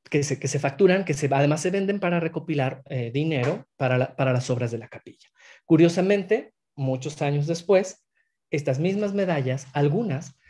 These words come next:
se conservan reselladas, eh, durante la época de la, em, de la insurgencia con, eh, marcas, eh, de Hidalgo. Es decir, Hidalgo pedía que las medallas de plata y oro del,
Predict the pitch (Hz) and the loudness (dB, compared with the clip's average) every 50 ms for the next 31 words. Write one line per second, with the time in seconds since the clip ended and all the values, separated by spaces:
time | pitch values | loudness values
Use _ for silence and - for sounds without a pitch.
0 | _ _ _ - - 170 165 - 165 160 160 - 180 170 151 151 151 170 - - | _ _ _ -6 -2 -2 0 2 0 -2 2 2 2 2 2 0 -2 -4 -4 -6
1 | 151 - 160 151 - 151 139 131 165 160 156 143 156 156 160 - - _ _ - | -2 0 0 0 0 -2 -2 0 0 0 0 0 -2 -4 -4 -6 -10 _ _ -8
2 | - 139 127 120 120 123 - 143 143 147 151 180 170 156 196 185 175 147 143 147 | -4 -2 -2 -2 -4 -6 -4 0 2 2 2 2 0 0 -2 0 0 0 -2 -2
3 | 147 143 - 151 139 139 139 - 139 135 131 131 131 123 123 123 123 - _ _ | -6 -8 -6 -6 -8 -8 -6 -4 -2 -2 0 0 0 0 -2 -2 -4 -8 _ _
4 | - _ _ _ _ - 143 127 120 117 113 113 113 110 110 110 110 107 110 113 | -20 _ _ _ _ -8 -6 -6 -6 -6 -6 -8 -10 -10 -10 -12 -12 -14 -16 -18
5 | _ _ _ _ _ _ _ _ _ _ _ _ _ _ _ _ _ _ _ _ | _ _ _ _ _ _ _ _ _ _ _ _ _ _ _ _ _ _ _ _
6 | _ _ _ - _ - 170 139 135 147 147 143 - 147 131 - - 165 156 139 | _ _ _ -20 _ -4 -2 0 0 0 -2 -2 -2 -4 -4 0 0 0 0 2
7 | - 143 143 165 175 - _ _ _ _ _ _ - - 165 160 160 170 175 - | 0 0 -2 -2 -4 -12 _ _ _ _ _ _ -2 0 2 2 2 0 -4 -6
8 | - 151 131 127 123 120 117 117 117 117 120 131 - 156 143 147 143 139 139 - | -6 -4 -4 -2 -2 -2 -4 -6 -6 -8 -10 -10 -6 -2 0 0 0 0 -2 -2
9 | 143 135 135 135 - - _ - 151 123 117 113 113 117 135 - _ - 139 135 | -2 -2 -2 -4 -8 -16 _ -8 -6 -6 -4 -6 -6 -10 -12 -12 _ -2 0 0
10 | 127 120 123 117 113 113 - - _ _ _ _ _ - - - - 147 147 139 | 0 2 0 -2 -4 -4 -8 -18 _ _ _ _ _ -20 -20 -6 -2 -2 -2 0
11 | - 151 147 147 175 139 - 165 185 190 170 165 190 - - - _ _ _ _ | 0 -2 -2 -2 -2 0 2 2 2 2 0 0 -2 -2 -4 -14 _ _ _ _
12 | - 151 143 147 165 180 180 175 175 170 156 151 - - 156 143 135 143 143 135 | 0 0 2 4 2 2 2 0 0 -2 -2 -2 0 -2 -2 -4 -2 -2 -2 -2
13 | 143 151 160 175 165 151 139 - - 151 151 147 - 156 147 139 139 139 139 143 | -2 0 0 0 0 -2 -4 -2 0 0 0 0 -2 -2 -2 0 0 0 0 0
14 | 139 139 139 135 135 131 | 0 0 0 0 -2 -2